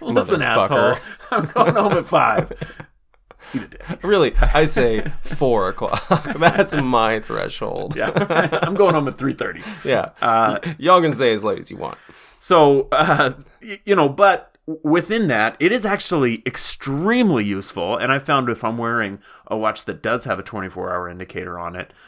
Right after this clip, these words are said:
Speaker 1: uh, that I use it. Uh, you, you know, my,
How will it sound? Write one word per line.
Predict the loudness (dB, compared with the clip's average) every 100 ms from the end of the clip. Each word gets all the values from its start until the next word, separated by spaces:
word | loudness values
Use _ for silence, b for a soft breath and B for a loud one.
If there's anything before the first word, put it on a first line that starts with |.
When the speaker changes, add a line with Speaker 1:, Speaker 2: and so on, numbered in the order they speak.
| b b
Speaker 1:
uh, | -8 -6 0
that | 2
I |
use | 4 2 0
it. | -2 -10 _ -4
Uh, | 0 2 2
you, | -2 -6
you | -4
know, | -4
my, | 0 2 2 0 -4